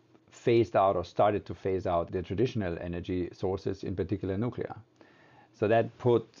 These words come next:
the system under a lot of stress to adapt with the incoming new energy generation, which is dependent on, let's say, wind and solar on the one hand, and just release more and more capacity that has been base load capacity from big nuclear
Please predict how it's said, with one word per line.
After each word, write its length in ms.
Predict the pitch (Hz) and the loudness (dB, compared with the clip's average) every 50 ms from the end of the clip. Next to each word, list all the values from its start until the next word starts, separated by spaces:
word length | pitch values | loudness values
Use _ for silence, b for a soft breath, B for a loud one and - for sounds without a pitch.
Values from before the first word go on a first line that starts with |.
| _ _ _ | _ _ _
the 60 | 98 | -10
system 420 | - - 135 127 127 - 113 95 90 | -2 -2 -2 -2 0 -2 -4 -4 -2
under 260 | 90 95 92 92 90 90 | -2 0 2 2 2 2
a 60 | 90 | 2
lot 300 | 90 95 104 104 - - - | 4 4 2 2 0 -4 -6
of 100 | - 85 | -8 -8
stress 460 | - - - - 131 135 127 - - - | -8 -14 -6 0 2 2 2 2 -2 -8
to 120 | - - | -10 -6
adapt 640 | 98 98 87 101 - 95 95 92 - - _ - - - - - | -6 -6 -4 0 0 0 0 0 -4 -8 _ -20 -20 -20 -12 -4
with 240 | - 98 92 90 85 - - _ | -2 0 0 0 -2 -6 -12 _
the 440 | - 92 92 90 92 92 87 - - - _ - | -10 -6 -4 -2 -2 -2 -4 -6 -10 -16 _ -4
incoming 640 | 120 117 98 - 110 101 95 92 90 87 85 - - - | -4 -4 -2 -2 -2 -2 -2 -2 -4 -6 -8 -10 -12 -10
new 440 | 95 95 98 101 101 101 95 95 - - | -6 -4 -2 0 0 0 -2 -4 -6 -8
energy 340 | - 95 95 87 - 92 | -6 -6 -6 -6 -8 -8
generation, 640 | 85 - 95 85 85 80 78 85 92 - - 143 - | -8 -6 -6 -4 -2 -2 -2 -2 -2 -4 -6 -8 -6
which 180 | 110 92 - - | -6 -6 -6 -8
is 120 | 85 85 | -12 -12
dependent 560 | - - 95 - 95 85 85 85 85 82 80 | -10 -12 -10 -8 -8 -8 -6 -6 -8 -6 -4
on, 280 | 78 78 80 80 78 - - | -4 -4 -4 -4 -8 -10 -8
let's 160 | - 82 - - | -8 -8 -6 -6
say, 140 | 87 82 78 | -6 -6 -6
wind 300 | 80 78 85 87 87 95 | -6 -6 -6 -6 -6 -8
and 120 | 92 87 | -10 -10
solar 240 | - - 90 87 85 | -8 -6 -4 -4 -4
on 120 | 82 80 82 | -6 -6 -6
the 80 | - | -8
one 140 | 82 87 90 | -8 -8 -6
hand, 200 | 95 101 113 113 - | -6 -8 -8 -8 -8
and 180 | 95 95 98 | -8 -8 -2
just 220 | 101 110 104 - - _ | -2 -2 -2 -2 -4 _
release 460 | 101 95 95 95 113 131 131 123 - | -2 0 2 2 2 0 0 -2 -2
more 260 | 113 104 104 117 117 | -2 0 2 2 2
and 100 | 107 98 | 0 0
more 200 | 98 107 117 107 | -2 -2 -2 -2
capacity 720 | - - 85 - - 95 95 101 - 110 113 - 80 87 113 B B B B B B B _ | -2 -4 -6 -2 -2 -2 -2 -2 -4 -10 -8 -6 -6 -6 -6 B B B B B B B _
that 140 | - 92 92 | 2 2 2
has 220 | 101 101 95 - | 2 0 0 -2
been 200 | - - 92 85 | -2 -4 -4 -4
base 340 | 82 - 104 104 107 - - | 0 2 4 4 4 2 2
load 260 | 101 101 101 98 - | 0 0 0 0 -2
capacity 640 | - - - - 90 85 - - 92 - - 90 90 | -8 -6 -4 -2 -2 -2 -4 -6 -8 -8 -6 -8 -8
from 220 | 85 - 92 85 80 | -6 -8 -8 -8 -4
big 220 | - 95 87 - | -4 -6 -4 -4
nuclear 440 | 90 95 90 - - - 50 50 50 | -6 -8 -6 -8 -6 -4 -4 -4 -4